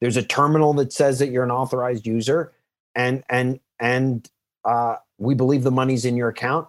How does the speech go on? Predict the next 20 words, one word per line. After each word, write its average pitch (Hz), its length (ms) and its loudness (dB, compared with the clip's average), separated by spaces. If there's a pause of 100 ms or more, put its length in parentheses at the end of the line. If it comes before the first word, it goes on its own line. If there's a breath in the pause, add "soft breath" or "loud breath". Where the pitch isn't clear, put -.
And 151 180 0
at 151 140 2
a, 156 340 0
a 156 60 4
level, 208 520 4
a 170 40 -2
couple 220 320 2
steps 175 340 -2
behind 165 460 0
the 185 60 0
curtain, 240 280 0
the 165 60 2
government 160 400 4
does 156 180 4
guarantee 143 440 2
the 120 100 0
functioning 127 440 -2
of 107 120 -2
the 110 100 -4
system 120 560 -4